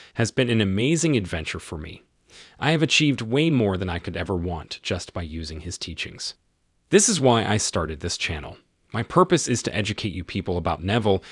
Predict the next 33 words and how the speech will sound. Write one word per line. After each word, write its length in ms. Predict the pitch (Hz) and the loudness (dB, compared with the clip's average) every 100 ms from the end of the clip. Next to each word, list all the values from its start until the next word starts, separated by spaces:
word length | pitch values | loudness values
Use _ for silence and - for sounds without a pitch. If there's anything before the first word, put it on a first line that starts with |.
| - - | -14 -2
and 140 | 101 | -2
tell 220 | - 131 | 2 2
you 160 | 170 135 | 4 2
the 100 | 110 | 0
tricks 460 | - 151 117 - | 2 2 2 -2
and 160 | 92 82 | -6 -6
techniques 500 | - - 90 82 - | -8 -4 -4 -4 -6
that 140 | - 90 | -4 -4
have 80 | |
helped 300 | - 113 110 | -2 -2 0
me 140 | 101 92 | -2 -2
so 280 | - 131 160 | 2 4 6
much 280 | 92 - | 4 0
in 80 | 87 | -6
my 100 | 80 | -4
life. 440 | 90 117 - - - - - - - _ | -2 -2 -2 -10 -20 -20 -20 -20 -20 _
But 100 | 131 | 2
I 120 | 165 | 4
am 140 | 220 196 | 6 6
aware 360 | 131 120 110 | 8 8 6
of 120 | 107 | 4
the 80 | 107 | 0
fact 420 | - 98 85 - | 0 -2 -2 -6
that 140 | 98 85 | -6 -2
many 400 | 101 127 165 110 | 0 2 2 2
of 120 | 82 | -2
you 220 | 80 80 | -6 -6
are 100 | 85 | -6
complete 480 | - 92 - 151 170 | -6 -8 -4 -2 -2
beginners 500 | 127 101 90 80 87 | -2 -2 -4 -4 -8
at 200 | - 82 | -8 -10
this 220 | 85 - | -8 -4
knowledge. 500 | 107 - - - - | -2 -4 -6 -8 -10